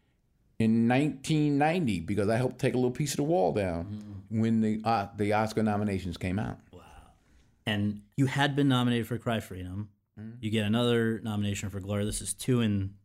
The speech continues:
Speaker 2: three years.
Speaker 1: Mm-hmm.
Speaker 2: But just
Speaker 1: Is that what it is? Two in three years?
Speaker 2: Yeah.
Speaker 1: Oh, okay.
Speaker 2: So to, but to go back though, just when that,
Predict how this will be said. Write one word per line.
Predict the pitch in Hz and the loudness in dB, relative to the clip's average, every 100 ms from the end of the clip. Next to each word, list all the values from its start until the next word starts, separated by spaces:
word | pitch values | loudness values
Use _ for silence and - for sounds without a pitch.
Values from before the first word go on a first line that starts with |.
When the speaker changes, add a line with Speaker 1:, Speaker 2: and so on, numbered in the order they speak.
| _ - | _ -8
Speaker 2:
three | 107 104 | -4 -2
years. | 101 101 104 101 | 0 -2 -2 -6
Speaker 1:
Mm-hmm. | 120 | -4
Speaker 2:
But | 135 131 | -2 0
just | 208 196 - 110 | 0 0 -2 -2
Speaker 1:
Is | |
that | 156 165 | 0 0
what | |
it | 196 | -2
is? | 233 226 - | -4 -8 -8
Two | 165 | -6
in | 165 | -4
three | 165 | -4
years? | 190 202 | -6 -6
Speaker 2:
Yeah. | 113 143 214 - | -4 -4 -4 -8
Speaker 1:
Oh, | - | -10
okay. | 98 - - - | -10 -12 -16 -4
Speaker 2:
So | - 127 | 0 2
to, | 120 | 0
but | 147 135 | -2 -2
to | 135 | 0
go | 190 | 0
back | 156 151 143 | 2 0 -2
though, | 117 104 | -4 -2
just | 139 - - _ | -2 -4 -6 _
when | 117 147 175 | 0 2 4
that, | 160 151 147 | 4 2 0